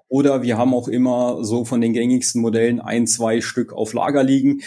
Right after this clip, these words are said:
die wir einfach im Fehlerfall beim Kunden austauschen können. Ähm, auch wenn er dann mal eine Nummer größer bekommt für gewisse Zeit, bis seine Maschine repariert ist, dann ist das halt einfach so, aber der Kunde kann direkt quasi wieder wa-, weiterarbeiten,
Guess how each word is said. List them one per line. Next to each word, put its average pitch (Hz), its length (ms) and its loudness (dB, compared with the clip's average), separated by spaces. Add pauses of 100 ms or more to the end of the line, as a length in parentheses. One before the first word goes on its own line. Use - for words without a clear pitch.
(200)
die 120 140 2
wir 120 120 2
einfach 113 440 -2
im 113 420 0
Fehlerfall 117 640 0
beim 110 200 -2
Kunden 110 520 -4
austauschen 143 640 0
können. 135 400 0 (360)
Ähm, 117 280 -2 (240)
auch 110 200 2
wenn 127 140 4
er 143 80 4
dann 131 160 0
mal 131 160 0
eine 120 80 0
Nummer 123 240 0
größer 139 360 0
bekommt 131 640 -2 (120)
für 123 380 0
gewisse 123 360 -2
Zeit, 127 380 0
bis 113 160 -2
seine 117 540 0 (280)
Maschine 120 480 0
repariert 120 440 0
ist, - 380 -2
dann 107 140 0
ist 160 180 0
das 160 140 -2
halt 143 140 -2
einfach 139 280 0
so, 139 280 2
aber 110 120 -2
der 110 120 2
Kunde 117 240 -2
kann 110 200 -4
direkt 110 300 0
quasi 107 340 -2
wieder 104 200 0
wa-, 107 240 0
weiterarbeiten, 117 800 0